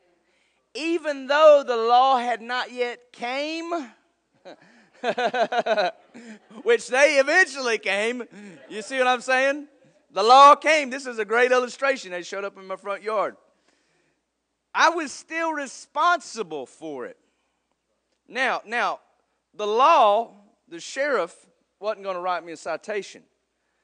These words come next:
But he said, "The forestry service will." You see, in my illustration, the forestry service <laughs> represents death.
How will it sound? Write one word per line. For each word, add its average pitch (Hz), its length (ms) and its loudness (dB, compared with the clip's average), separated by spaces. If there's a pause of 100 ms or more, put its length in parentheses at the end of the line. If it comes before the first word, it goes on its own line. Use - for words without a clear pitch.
(1160)
But 185 140 -8
he 226 160 -14
said, 185 400 -12
"The 147 120 -10
forestry 233 720 -8
service 131 640 -14
will." 123 500 -12 (1700)
You 139 80 -20
see, 202 300 -8
in 165 100 -10
my 233 220 -4
illustration, 220 720 -8
the 147 100 -12
forestry 220 540 -12
service 165 460 -14
<laughs> - 0 -
represents 147 560 -14
death. 127 380 -12